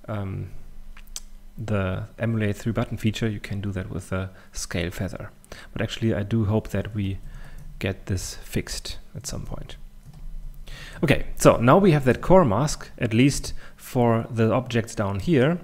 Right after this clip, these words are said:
So this looks now a bit better. So in the mat, this is now everything filled up.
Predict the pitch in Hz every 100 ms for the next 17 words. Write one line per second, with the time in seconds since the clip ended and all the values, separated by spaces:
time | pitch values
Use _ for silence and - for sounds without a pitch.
0 | - - - - - - - - - -
1 | - - - - - 120 113 110 - -
2 | - - 117 131 - 120 - 110 110 104
3 | 101 - 113 107 165 247 - - - -
4 | - - - - - - - - - -
5 | - 123 117 107 104 123 139 - - 113
6 | 104 - 110 104 104 113 - 107 101 -
7 | 110 95 131 185 -